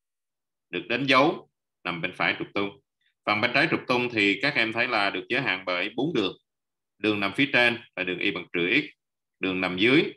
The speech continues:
là parabol. Rồi đường x bằng a các em thấy là ứng với x bằng trừ ba. Rồi đường x bằng b rõ ràng là trục tung, tức là x bằng không. Còn phần hình phẳng nằm bên phải trục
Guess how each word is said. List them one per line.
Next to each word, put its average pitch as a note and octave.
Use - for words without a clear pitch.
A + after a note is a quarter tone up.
là E2+
parabol. G2
Rồi G2+
đường G#2
x E3
bằng A2
a A#2
các C#3
em A2
thấy A#2+
là G#2
ứng A2+
với D3
x -
bằng F2+
trừ F#2
ba. G#2+
Rồi F#2
đường F#2+
x C#3
bằng F#2
b G#2
rõ F2
ràng F2+
là E2+
trục G2
tung, G#2
tức G2+
là F#2+
x -
bằng F2
không. F#2
Còn A2+
phần A#2+
hình G#2+
phẳng A2+
nằm G#2
bên A#2+
phải G#2+
trục G#2+